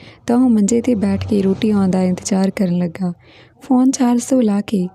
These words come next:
ਜਦ ਦੇਖਿਆ ਤਾਂ ਉਸ 'ਤੇ ਹਰਨਾਮ ਵੀਰੇ ਦੀ ਮਿਸ ਕਾਲ ਆਈ ਹੋਈ ਸੀ। ਇਸ ਤੋਂ ਪਹਿਲਾਂ ਉਹ ਬੈਕ ਕਾਲ ਕਰਦਾ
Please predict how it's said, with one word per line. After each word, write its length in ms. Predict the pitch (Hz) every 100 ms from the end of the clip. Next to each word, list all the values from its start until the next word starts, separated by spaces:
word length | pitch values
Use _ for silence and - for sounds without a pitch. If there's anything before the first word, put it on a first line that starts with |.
| - _ -
ਜਦ 200 | 214 214
ਦੇਖਿਆ 560 | 185 185 - 208 190 185 - - _ -
ਤਾਂ 100 | 254
ਉਸ 180 | 254
'ਤੇ 180 | - 262
ਹਰਨਾਮ 400 | 247 214 196 208
ਵੀਰੇ 280 | 214 190 190
ਦੀ 160 | 190 196
ਮਿਸ 300 | 196 208 -
ਕਾਲ 180 | 208 190
ਆਈ 180 | 185 180
ਹੋਈ 180 | 180 175
ਸੀ। 240 | - 196 175 _ _ _ -
ਇਸ 180 | 254 254
ਤੋਂ 180 | 269 269
ਪਹਿਲਾਂ 400 | 240 208 220 220
ਉਹ 280 | 208 196 196
ਬੈਕ 180 | 214 220
ਕਾਲ 220 | - 214
ਕਰਦਾ 480 | 196 202 185 190 190